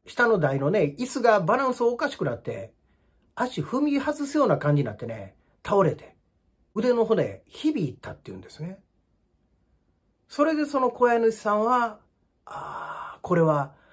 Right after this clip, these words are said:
外そうとすることがダメなんだ」って言い出して、その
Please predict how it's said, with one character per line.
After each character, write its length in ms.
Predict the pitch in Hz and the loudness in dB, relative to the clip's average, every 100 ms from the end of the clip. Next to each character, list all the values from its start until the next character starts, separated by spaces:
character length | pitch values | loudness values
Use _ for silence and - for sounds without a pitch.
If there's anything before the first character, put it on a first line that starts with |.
| - _ _ - | -20 _ _ -8
外 360 | - 240 247 | -4 -4 -4
そ 260 | 233 254 247 | 0 4 4
う 80 | 247 | 4
と 100 | 156 | -2
す 160 | - | 0
る 100 | 190 | 2
こ 140 | 196 185 | 2 2
と 100 | 151 | 2
が 280 | 120 87 - _ _ 151 | 0 -8 -16 _ _ -4
ダ 180 | 160 | 2
メ 120 | 220 202 | 4 4
な 120 | 139 | 0
ん 100 | 110 | -4
だ」 180 | - - | -12 -18
っ 0 | _ _ _ _ _ _ | _ _ _ _ _ _
て 80 | 185 | 0
言 140 | 151 | 2
い 60 | 151 | 2
出 120 | 143 | 0
し 100 | - | -2
て、 240 | - - _ _ _ _ _ _ _ _ _ _ _ _ _ | -10 -14 _ _ _ _ _ _ _ _ _ _ _ _ _
そ 160 | - 277 | 0 6
の 340 | 277 262 - | 6 4 -2